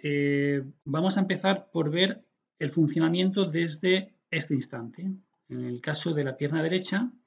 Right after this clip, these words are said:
desde los doscientos setenta grados, cuando el pie queda en esta posición retrasada. Y vamos a fijarnos en qué ocurre con el recto femoral y qué ocurre con el tibial anterior.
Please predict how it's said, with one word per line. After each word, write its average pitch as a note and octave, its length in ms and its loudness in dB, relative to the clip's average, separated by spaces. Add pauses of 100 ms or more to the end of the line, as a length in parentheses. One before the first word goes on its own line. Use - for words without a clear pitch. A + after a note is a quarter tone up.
(640)
desde E3+ 300 2
los F3+ 160 2
doscientos F3 420 0
setenta B2 360 -4
grados, A2+ 400 -14
cuando B2+ 240 -6
el B2 80 -6
pie D#3 400 -2 (160)
queda C#3 420 -4
en B2+ 80 -4
esta B2 200 -6
posición B2 380 -6
retrasada. A#2+ 480 -6 (600)
Y C#3 60 0
vamos F#3 180 6
a G#3+ 60 2
fijarnos F#3+ 640 2
en D#3 120 0
qué F3 120 2
ocurre E3+ 360 0
con B2 160 -2
el A#2+ 100 2
recto E3 340 -2
femoral G3 580 0 (380)
y C3+ 120 0
qué F3+ 80 8
ocurre F3+ 260 2
con E3 160 2
el C#3+ 160 0
tibial C#3 600 -2 (180)
anterior. A2+ 640 -2